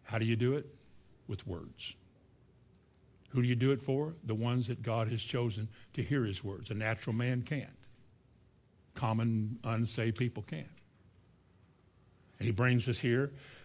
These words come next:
to hear his word. And this is what he wants us to do. If you'll follow me, I want to close with this. In Luke chapter twelve,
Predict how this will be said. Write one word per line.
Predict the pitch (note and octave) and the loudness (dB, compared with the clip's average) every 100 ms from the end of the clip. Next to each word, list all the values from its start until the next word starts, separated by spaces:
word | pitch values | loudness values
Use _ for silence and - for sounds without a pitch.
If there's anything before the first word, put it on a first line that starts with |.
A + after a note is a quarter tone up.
| - | -6
to | A#2 | -2
hear | F2+ C3 | 4 6
his | A#2 B2 G#2+ | 6 4 4
word. | B2+ F#2+ - - - - - - - - - - - - - - - - - - _ | 2 2 -4 -16 -20 -20 -20 -20 -20 -20 -20 -20 -20 -20 -20 -20 -20 -20 -20 -20 _
And | G2 | -2
this | A2 - | 0 0
is | B2 - | 0 2
what | B2 | 2
he | G2 | 4
wants | A#2+ A#2+ A2+ | 2 2 0
us | A2+ - | -2 -2
to | C#3 | -4
do. | - - - - - - - - - - - - - - - - - - - | -2 -4 -10 -20 -20 -20 -20 -20 -20 -20 -20 -20 -20 -20 -20 -20 -20 -20 -8
If | - D#3 - | 4 4 6
you'll | G3 G3 | 6 8
follow | F3 D3 B2+ | 8 8 8
me, | |
I | B2+ | 4
want | C#3 C3 | 4 4
to | C3+ | 4
close | A#2+ A2 | 4 4
with | G#2+ | 2
this. | A2+ A2+ - | 0 0 2
In | A#2 | 4
Luke | D3+ D3 | 4 4
chapter | D#3 C3+ C3+ | 4 4 2
twelve, | B2+ - A#2 G#2+ C3+ | -6 -2 2 2 0